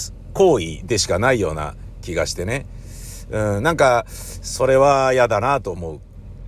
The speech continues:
う。で、実家を守ってくれなんつうものはさ、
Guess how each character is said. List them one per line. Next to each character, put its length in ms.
う。 60
で、 880
実 380
家 60
を 20
守 220
っ 60
て 120
く 100
れ 120
な 100
ん 60
つ 180
う 20
も 220
の 80
は 80
さ、 260